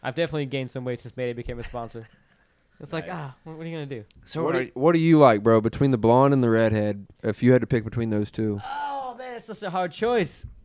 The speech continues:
Speaker 1: Uh, 'cause I, I, I, my tastes go back and forth. Um, 'cause if you had to, if I had to pick all their beers, I would go for one of their darker beers. But if it,
Speaker 4: Nice.
Speaker 1: but between the, um, blonde and the redhead, man, uh,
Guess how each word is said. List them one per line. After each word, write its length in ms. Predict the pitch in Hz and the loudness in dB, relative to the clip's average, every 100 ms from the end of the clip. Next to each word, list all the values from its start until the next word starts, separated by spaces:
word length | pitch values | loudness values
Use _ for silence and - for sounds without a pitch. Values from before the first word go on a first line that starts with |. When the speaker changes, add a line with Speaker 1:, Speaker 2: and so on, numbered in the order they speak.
| _ - | _ -6
Speaker 1:
Uh, 300 | 175 160 139 - - | -2 0 -2 -6 -12
'cause 200 | 160 - | -12 -10
I, 180 | 151 - _ _ - | -14 -16 _ _ -12
I, 100 | 147 - | -12 -12
I, 100 | 147 135 | -16 -10
my 120 | 135 | -10
tastes 420 | - 175 180 - - | -6 -6 -6 -14 -8
go 160 | 151 | -6
back 240 | 139 147 143 | -4 -6 -8
and 100 | 131 | -6
forth. 340 | 170 185 147 | -2 -2 -2
Um, 280 | 147 135 127 | -2 -2 -4
'cause 200 | - 143 | -8 -8
if 160 | 160 135 | -6 -4
you 120 | 156 | 0
had 80 | 160 | 0
to, 240 | 160 - | -2 -4
if 100 | 147 | -2
I 60 | 170 | -2
had 60 | |
to 60 | 165 | 0
pick 200 | 170 - | -2 -2
all 220 | 143 156 | -2 -2
their 160 | 165 180 | -2 -4
beers, 400 | 185 190 185 - _ _ _ _ - | -4 -4 -4 -8 _ _ _ _ -4
I 100 | 139 | -2
would 160 | 147 | -2
go 160 | 139 147 | -2 -4
for 160 | - 143 | -4 -6
one 200 | 139 135 | -4 -4
of 60 | |
their 200 | 131 120 | -4 -6
darker 380 | 113 135 160 139 | -4 -4 -2 -4
beers. 260 | 127 117 110 | -4 -6 -6
But 160 | 127 | -8
if 60 | 110 | -8
it, 40 | 120 113 | -10 -12
Speaker 4:
Nice. 140 | 110 | -14
Speaker 1:
but 140 | - 117 | -12 -10
between 460 | 139 - 185 190 | -10 -8 -8 -6
the, 320 | 175 160 147 - - | -4 -6 -8 -14 -12
um, 260 | 131 135 123 | -8 -8 -6
blonde 300 | 135 143 139 | -6 -4 -6
and 100 | 131 | -8
the 60 | |
redhead, 360 | 127 135 131 120 | -6 -6 -6 -8
man, 300 | 123 123 123 | -8 -8 -8
uh, 1040 | 123 135 143 - - - - - - - | -10 -10 -10 -12 -14 -16 -14 -16 -16 -16